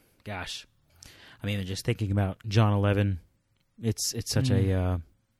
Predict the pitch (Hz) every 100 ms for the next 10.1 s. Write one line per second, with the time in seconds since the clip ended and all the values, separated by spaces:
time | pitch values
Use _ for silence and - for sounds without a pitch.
0 | _ - 101 101 113 110 101 _ - -
1 | 113 123 104 101 - 107 - 117 123 -
2 | - - 110 117 90 - - 101 104 104
3 | 98 98 92 98 - 104 98 90 95 117
4 | - - 127 - 131 - 143 156 - -
5 | 131 - - 87 90 95 95 104 110 104
6 | 104 104 - _ - - - - - _
7 | 95 90 87 85 87 - _ 104 85 80
8 | 78 - - _ _ - 80 78 78 80
9 | 117 110 110 - 120 110 - 101 90 107
10 | 98